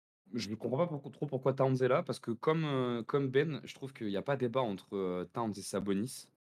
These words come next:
Leur efficacité est, au shoot est similaire.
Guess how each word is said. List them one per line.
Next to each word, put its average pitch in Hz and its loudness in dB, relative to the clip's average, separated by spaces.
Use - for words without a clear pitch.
Leur 110 8
efficacité 101 2
est, 92 -2
au 110 0
shoot - -12
est 95 -2
similaire. 117 2